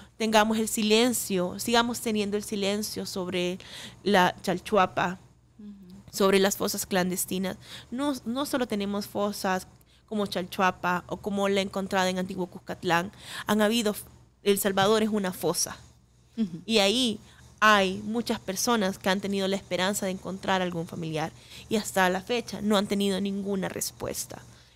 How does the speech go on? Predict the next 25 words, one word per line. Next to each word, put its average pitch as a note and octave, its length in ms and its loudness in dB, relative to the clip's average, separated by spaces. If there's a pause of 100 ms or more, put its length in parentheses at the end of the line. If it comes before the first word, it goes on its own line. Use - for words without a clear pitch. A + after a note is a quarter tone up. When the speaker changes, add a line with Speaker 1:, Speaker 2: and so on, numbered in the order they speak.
(140)
Speaker 1:
Entonces, F#3 520 -2
cuando F#3+ 420 -2
el F#3 80 -2
Estado B3 560 0
deje A#3+ 320 2
de A3 60 2
encubrir G#3 840 2 (380)
todas A3+ 200 4
estas A3+ 220 -2
situaciones, G#3 840 0 (680)
va A3+ 80 10
a A3+ 40 8
haber A3+ 280 4
realmente G3+ 560 2
una G3 140 0
justicia G#3 640 2
para F#3 280 0
las F3+ 240 -2
madres G#3 520 4
y G3+ 100 -6
para F3+ 180 -2
las F3+ 140 -4
personas F3 480 -6
que - 140 -6
buscan, F3 500 -4